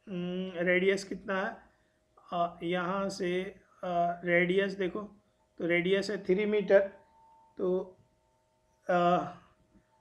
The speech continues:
distance between the kid है क्या, ये, ये जो है distance between the points of the rod where the kid to hold is three meter।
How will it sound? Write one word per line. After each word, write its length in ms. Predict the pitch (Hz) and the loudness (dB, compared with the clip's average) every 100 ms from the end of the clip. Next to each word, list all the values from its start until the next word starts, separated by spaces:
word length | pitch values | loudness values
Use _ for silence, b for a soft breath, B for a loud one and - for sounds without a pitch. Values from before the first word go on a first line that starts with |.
| _ 170 | _ -2
distance 480 | 185 190 240 262 | -2 0 0 -2
between 320 | 214 240 247 240 | -4 -6 -6 -6
the 120 | 226 | -6
kid 320 | - 233 226 | -6 -6 -2
है 220 | 196 175 | 0 0
क्या, 340 | 175 220 - - _ _ - | 0 -2 -4 -12 _ _ -6
ये, 380 | 175 170 - - _ _ _ _ _ 170 | -2 -2 -6 -20 _ _ _ _ _ -10
ये 400 | 160 180 196 202 | 0 2 4 4
जो 160 | 196 | 2
है 280 | 190 208 208 | 2 0 -2
distance 640 | 175 190 - 240 247 254 208 | -4 -2 -2 0 0 -2 -4
between 400 | 202 208 220 208 | -4 -2 -4 -2
the 140 | 208 208 | -4 -2
points 360 | 202 208 233 - | 0 0 -2 -4
of 120 | 208 | -4
the 180 | 190 190 196 | -2 0 2
rod 200 | 190 190 | 2 2
where 260 | 190 190 | 0 0
the 100 | 190 185 - | -2 -4 -8
kid 220 | 226 220 214 - | -8 -8 -10 -8
to 100 | 202 208 | -6 -2
hold 400 | 185 190 190 196 190 | 0 0 0 -2 -4
is 160 | 190 - b b b _ | -6 -10 b b b _
three 220 | 196 208 185 | 4 4 2
meter। 220 | 165 170 | 0 -2